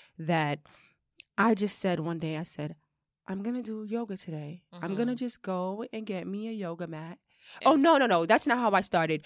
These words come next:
Speaker 1: My friend Christine, shout out to Pounded Yogi, um, or Yogi Pounded. I can't remember what it, exactly how it goes, but she had a yoga session. I said, "Let me
Speaker 2: Mm-hmm.
Speaker 1: try it." And I went and bought a mat.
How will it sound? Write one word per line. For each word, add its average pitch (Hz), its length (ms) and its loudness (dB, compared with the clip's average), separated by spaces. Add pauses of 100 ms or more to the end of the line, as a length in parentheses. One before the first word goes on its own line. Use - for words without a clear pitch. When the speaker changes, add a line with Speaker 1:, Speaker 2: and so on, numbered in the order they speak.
(100)
Speaker 1:
My 196 120 2
friend 269 240 0
Christine, 220 480 0
shout 208 260 4
out 220 140 4
to - 100 2
Pounded 220 340 2
Yogi, 180 500 0 (340)
um, 180 260 4
or 175 100 2
Yogi 185 320 2
Pounded. 180 300 -2
I 160 60 -4
can't 202 140 -2
remember 190 240 -2
what 185 160 2
it, 175 160 -4
exactly 175 360 -2
how 175 160 0
it 180 80 2
goes, 160 260 2
but 156 160 -2
she 277 440 2 (240)
had 202 320 -2
a 175 40 0
yoga 156 300 -2
session. - 340 -6
I 185 40 -4
said, 180 160 -4
"Let 220 120 2
me 339 60 4
Speaker 2:
Mm-hmm. - 80 0
Speaker 1:
try 175 220 4
it." 170 200 -2 (280)
And 170 100 -2
I 170 60 2
went 165 180 2
and 165 80 -2
bought 151 160 0
a 147 40 -2
mat. 147 280 -4